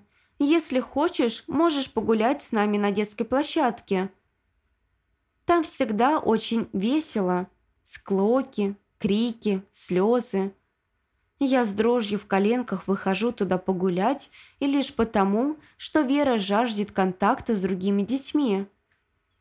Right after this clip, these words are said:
Возможно, это поможет ей разговориться. Рано или поздно.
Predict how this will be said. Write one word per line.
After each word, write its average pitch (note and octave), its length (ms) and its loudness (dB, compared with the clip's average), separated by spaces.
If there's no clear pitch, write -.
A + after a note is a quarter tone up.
Возможно, C#4+ 680 2
это A#3 200 0
поможет A3+ 580 0
ей G#3 120 0
разговориться. G#3+ 1040 0
Рано G3+ 420 4
или G#3 120 2
поздно. G3+ 720 0